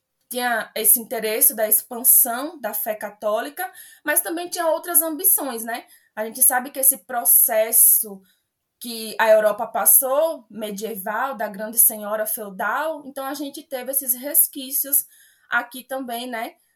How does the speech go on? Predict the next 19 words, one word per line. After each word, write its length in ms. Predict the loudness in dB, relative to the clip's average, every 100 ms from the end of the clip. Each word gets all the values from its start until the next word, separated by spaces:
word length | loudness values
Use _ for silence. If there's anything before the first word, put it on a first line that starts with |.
| -12
Junto 320 | -10 -8 -6
com 80 | 2
essa 180 | 2
missão, 640 | 2 2 4 2 -2 -6 -6
é, 540 | 0 4 4 4 0 -4
colonizadora. 1040 | -6 -4 -2 0 2 0 -2 -2 -4 -8 -14 _
E 80 | -2
aí 320 | 0 0 -2
eles 240 | -4 2 2
encontraram, 720 | 0 -8 -8 -4 0 0 -4 -10 _ _ _
certo? 560 | -4 -2 0 -4 -6 -6
Esse 240 | -2 0 0
apoio 380 | -2 -4 -6
na 200 | -4 -2 -2
ordem 240 | -2 -8
franciscana, 840 | -8 -4 0 0 -2 -6 -8 -12 -14 _ _ _ _ _ _
é, 640 | -6 -4 -4 -4 -4 -6
esse 200 | 0 0
apoio 520 | 0 -6 -10 -10 -10